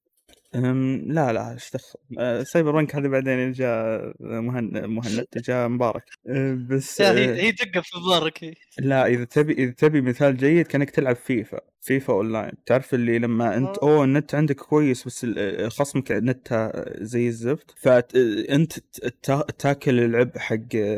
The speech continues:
Speaker 1: سيفراتهم، فهمت الفكرة؟ وتاخذ عب، عب النت السيء. فأنت تقول: "إيه، أنا إيش ذنبي؟" فهو سوء ت-، تطوير من، من ال-، أو من الاستوديو نفسه اللي طور اللعبة.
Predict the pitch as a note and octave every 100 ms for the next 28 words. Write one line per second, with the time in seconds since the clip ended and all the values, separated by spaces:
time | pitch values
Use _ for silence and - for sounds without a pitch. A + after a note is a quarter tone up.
0 | G2+ F2+ B2 A#2 A#2 A2+ A2+ - - A#2
1 | A2 - - - - D3 E3 _ _ _
2 | _ _ _ _ - - A#2+ B2 A2+ A#2
3 | B2 _ - C3+ A#2+ - - A#2+ C3 _
4 | A2+ A2 - A2+ A2 - _ _ _ _
5 | _ _ _ _ - A#2 A#2+ B2 - A2+
6 | C3 C#3 C3+ - D#3 C#3 C#3+ - E3 D3
7 | A2+ F2 - - - - C3+ D3 E3 -
8 | F3 - C3+ - B2 C#3 B2+ A2+ A#2 A#2
9 | A#2 G#2 A2 A2+ A2 A2 A2 G#2+ A2 A2+
10 | G#2 A#2 A#2 A2+ A#2+ A#2 G2 - C3+ A#2+
11 | A2+ A2+ - G#2 G#2+ A2+ A2+ A2+ A2+ A2
12 | -